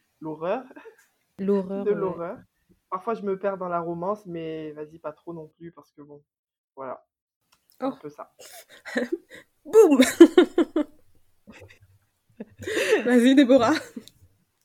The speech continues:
Speaker 2: Euh, du coup, bah, moi, c'est Déborah, du compte, euh, Daily Debbie. Et j'ai un compte Instagram que j'utilise pas trop, soyons honnêtes, et un compte YouTube que j'utilise de plus en plus.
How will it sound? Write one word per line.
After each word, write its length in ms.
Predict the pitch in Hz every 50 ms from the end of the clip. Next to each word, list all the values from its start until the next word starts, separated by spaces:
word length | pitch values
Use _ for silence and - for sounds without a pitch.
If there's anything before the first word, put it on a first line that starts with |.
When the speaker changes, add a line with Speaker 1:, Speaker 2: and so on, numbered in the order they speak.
| _ _ _ _ _ _ _ _ _ _ _ _ _ _
Speaker 2:
Euh, 300 | 220 208 208 214 214 214
du 180 | 202 - 240 240
coup, 140 | - 262
bah, 120 | 220 214 196
moi, 160 | 196 208 247
c'est 220 | 240 - - 170
Déborah, 920 | 165 170 _ 247 262 233 196 185 170 - 165 170 175 185 214 247 262 269 262
du 200 | 233 220 214 208
compte, 380 | - - - 220 214 214 - -
euh, 240 | 208 202 196 190 190
Daily 340 | 180 180 208 226 214 233 220
Debbie. 440 | 185 185 180 165 170 196 262 - _ _ _ _ _ _ _ _ _ _ _ _ _ _ _ _ _ _
Et 480 | 214 202 196 196 202 196 196 202 196 196
j'ai 140 | 180 185 196
un 160 | 185 180 180
compte 560 | 175 180 - - 220 208 202 _ _ _ - 175 160 - _
Instagram 720 | 233 269 269 269 - 220 190 170 185 175 190 214 233 226
que 140 | 214 - 196
j'utilise 460 | 175 180 180 - 202 190 208 208 - _ _ _
pas 140 | - 196 185
trop, 400 | 185 - - - 175 170 196 -
soyons 400 | - - _ - 180 180 175 175 -
honnêtes, 600 | 175 175 175 170 175 196 247 254 _ _ _ - _ _
et 200 | 208 226 240 247 -
un 140 | 202 180
compte 320 | 180 - - 262 254 262 -
YouTube 440 | 214 202 190 - - 214 214 208 214
que 120 | - 202
j'utilise 460 | 180 180 175 - 196 180 190 214 202 185
de 120 | 180 175
plus 360 | 165 _ - - 247 262 233
en 100 | 214 185
plus. 600 | 180 - - 185 233 - - - - - - -